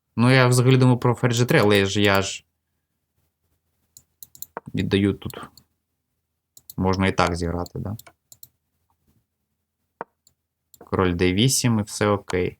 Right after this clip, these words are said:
<laughs> Ферзь G вісім хід. Можна і так було. Де я думав про цей хід. Тут іде мат в п'ять ходів.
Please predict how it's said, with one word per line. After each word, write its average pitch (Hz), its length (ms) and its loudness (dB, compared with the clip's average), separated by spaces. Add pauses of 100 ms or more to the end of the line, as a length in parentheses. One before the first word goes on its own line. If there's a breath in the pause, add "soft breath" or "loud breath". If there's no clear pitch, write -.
(120)
<laughs> - 120 -14
Ферзь 101 300 -2
G 98 60 2
вісім 92 320 -4
хід. - 300 -14 (2500)
Можна 104 380 0
і 107 60 0
так 90 280 -2
було. 90 240 -4 (440)
Де 98 120 2
я 98 120 2
думав 92 240 -2
про - 140 -8
цей 98 200 -4
хід. - 280 -6 (1500)
Тут - 160 -10
іде 107 140 4
мат 101 240 2
в - 40 -20
п'ять - 260 -2
ходів. 90 300 -6